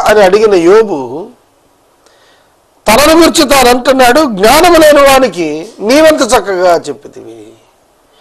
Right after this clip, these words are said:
ఎంత చక్కగా వివరించి చెప్పావు, నువ్వు చెప్పింది ఫూలిష్ టాక్." దేవుని గురించి, భూమిని గురించి,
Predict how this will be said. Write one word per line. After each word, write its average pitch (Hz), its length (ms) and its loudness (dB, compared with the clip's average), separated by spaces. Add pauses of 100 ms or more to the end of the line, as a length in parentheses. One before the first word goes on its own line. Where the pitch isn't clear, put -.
(300)
ఎంత 123 200 -10
చక్కగా 170 440 -4
వివరించి 196 480 -2
చెప్పావు, 113 460 -14 (1300)
నువ్వు 147 160 -8
చెప్పింది 180 380 -4
ఫూలిష్ 226 460 -6
టాక్." - 360 -12 (1800)
దేవుని 302 400 2
గురించి, 311 760 -2 (960)
భూమిని 262 420 0
గురించి, 254 720 -2